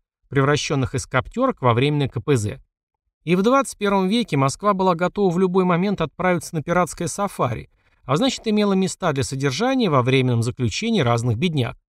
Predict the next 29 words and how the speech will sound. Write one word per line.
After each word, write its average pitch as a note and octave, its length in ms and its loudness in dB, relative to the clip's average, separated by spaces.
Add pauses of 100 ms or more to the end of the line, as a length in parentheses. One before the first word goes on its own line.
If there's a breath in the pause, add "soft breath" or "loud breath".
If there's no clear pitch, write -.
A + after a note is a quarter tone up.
(540)
Хотя, A#3 220 -4
если A#3+ 220 -4
честно, C3 360 -4
большинству C#3 540 -2
из A#2+ 80 0
постояльцев A3 720 -4
этих C#3+ 220 -4
апартаментов D3+ 680 -2
стоило E3+ 320 -2
бы D3+ 180 -4
уступить - 520 -10
прогулку D#3+ 480 -2
по D3 140 -8
доске, C#3+ 500 -2 (240)
не D3 120 0
заморачиваясь C3+ 640 0
формальностями. B2 760 -4 (1300)
Вскоре C3 420 2
в A2 40 -4
дверь B2 220 2
кают-компании, C3 840 0
которая A#2+ 380 0
на B2 100 4
время A#2+ 240 2
стала A2+ 340 -2
комнатой A#2 420 -2
для A#2+ 120 0
допросов, F3+ 500 -2
постучали. - 680 -8